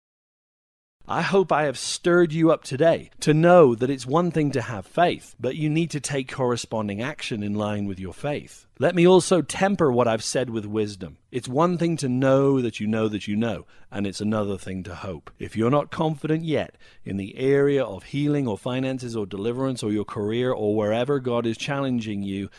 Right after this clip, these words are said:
don't move until you feel peace about it deep down in your spirit.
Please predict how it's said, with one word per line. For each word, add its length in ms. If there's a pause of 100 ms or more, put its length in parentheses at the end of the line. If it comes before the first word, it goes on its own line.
(180)
don't 360
move 480
until 340
you 180
feel 280
peace 340
about 320
it 180
deep 220
down 260
in 160
your 160
spirit. 520